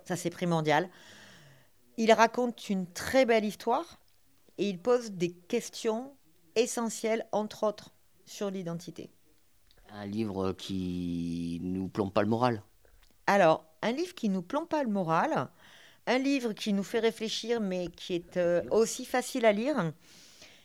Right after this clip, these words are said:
Speaker 1: Et puis, comme je vous le disais, il y a des gens qui, pendant le confinement, vont continuer à lire, euh, des livres plus difficiles. Moi, j'ai adoré Histoire de nuit de Mauvigné. C'est un livre, euh, très difficile. Mais certaines personnes vont continuer à lire, euh,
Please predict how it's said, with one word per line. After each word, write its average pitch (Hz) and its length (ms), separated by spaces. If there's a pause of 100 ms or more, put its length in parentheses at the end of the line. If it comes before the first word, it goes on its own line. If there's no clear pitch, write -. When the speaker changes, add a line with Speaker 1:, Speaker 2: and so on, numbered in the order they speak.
Speaker 1:
Et 185 60
puis, - 320 (260)
comme 233 240
je 202 140
vous 196 200
le 180 140
disais, 175 460 (500)
il 180 60
y - 20
a 208 60
des 196 100
gens 214 140
qui, 208 120
pendant 196 220
le 190 60
confinement, 196 500
vont 233 160
continuer 196 680
à 190 100
lire, 208 320
euh, 151 400 (380)
des 175 100
livres 180 480
plus 180 180
difficiles. 208 500
Moi, 185 140
j'ai 165 160
adoré 196 480
Histoire 185 320
de 180 100
nuit 190 140
de 180 80
Mauvigné. 180 600
C'est - 280
un 160 60
livre, 196 300
euh, 151 240 (120)
très - 160
difficile. 175 460 (540)
Mais 190 260
certaines 180 420
personnes 233 380
vont 208 140
continuer 190 540
à 185 100
lire, 214 240
euh, 160 600